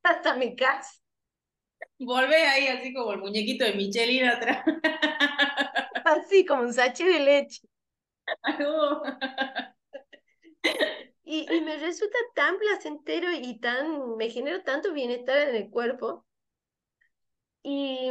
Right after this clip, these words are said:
Speaker 1: y creo que en cierta forma también tiene que ver con ir explorando, ¿no? Las cosas que, que nos hacen bien, porque si nunca hubiera ido al masaje, jamás habría descubierto que me siento tan bien, que me gusta tanto, que me, que me retribuye tanto, ¿no? A nivel físico,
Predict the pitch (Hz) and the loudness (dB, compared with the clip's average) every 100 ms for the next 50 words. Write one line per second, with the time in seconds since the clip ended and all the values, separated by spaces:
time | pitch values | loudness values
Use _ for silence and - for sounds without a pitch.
0 | 220 262 254 311 - - 269 208 _ _ | -6 -12 -12 -12 -12 -8 -8 -8 _ _
1 | _ _ _ _ _ _ 226 240 262 285 | _ _ _ _ _ _ -6 -4 -4 -4
2 | 381 - 311 330 - 208 233 294 349 277 | -4 -2 -2 -2 0 0 -2 -2 -2 -2
3 | 233 214 233 240 233 214 220 233 208 - | -2 -2 -2 -2 -2 -2 -2 -2 -2 -4
4 | 220 220 233 214 254 320 294 220 214 240 | -6 -4 -2 2 4 4 2 0 0 0
5 | 269 226 214 233 240 196 196 - 220 196 | -2 -4 -6 -6 -6 -4 -6 -6 -6 -2
6 | 202 254 254 277 277 220 196 190 220 233 | -2 -2 0 -2 0 -2 -4 -8 -4 0
7 | 359 381 311 277 277 262 285 240 214 226 | 0 2 2 6 8 8 6 4 0 -2
8 | 226 277 208 185 233 277 220 233 226 214 | -6 -4 -2 0 2 4 4 2 0 0
9 | 214 226 240 202 202 185 214 214 214 208 | -2 -2 -4 -6 -6 -6 -6 -6 -4 -6
10 | 220 233 233 240 202 190 208 196 190 208 | 0 0 2 -2 -4 -6 -6 -6 -2 -2
11 | 240 247 208 185 185 _ _ _ _ _ | -2 -6 -8 -12 -14 _ _ _ _ _
12 | 202 220 208 196 196 233 311 392 381 254 | -4 -2 -2 -4 -4 -2 0 0 4 4
13 | 294 311 247 240 247 233 220 233 240 254 | 4 2 0 0 0 0 -2 -6 -12 -12
14 | 254 233 247 269 | -12 -8 -6 -6